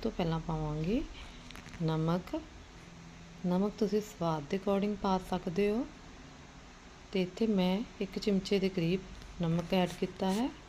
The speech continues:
ਤੇ ਥੋੜ੍ਹੀ ਜਿਹੀ ਅਸੀਂ ਇੱਥੇ ਹਲਦੀ ਪਾ ਦਾਂਗੇ, ਅੱਧੇ ਚਮਚੇ ਦੇ ਕਰੀਬ ਹਲਦੀ।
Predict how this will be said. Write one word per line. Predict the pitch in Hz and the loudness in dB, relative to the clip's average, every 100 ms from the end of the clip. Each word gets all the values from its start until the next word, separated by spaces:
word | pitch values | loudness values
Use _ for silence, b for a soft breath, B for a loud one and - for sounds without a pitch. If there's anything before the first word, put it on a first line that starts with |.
| - - - - - - - - - - - - - - | -18 -18 -16 -16 -16 -18 -18 -18 -18 -18 -18 -18 -12 -2
ਤੇ | 175 180 180 | 0 0 0
ਥੋੜ੍ਹੀ | 170 180 208 | 2 4 2
ਜਿਹੀ | 202 196 269 262 | 2 2 2 -2
ਅਸੀਂ | 190 208 | 0 0
ਇੱਥੇ | 190 190 | 2 2
ਹਲਦੀ | 180 156 180 | 2 4 2
ਪਾ | 196 196 | 2 2
ਦਾਂਗੇ, | 190 208 226 285 - | 2 0 0 -2 -4
ਅੱਧੇ | 165 208 202 | 0 4 4
ਚਮਚੇ | 202 190 190 | 4 2 2
ਦੇ | 185 | 2
ਕਰੀਬ | 185 185 180 | 2 2 2
ਹਲਦੀ। | 175 175 160 196 | 2 0 2 0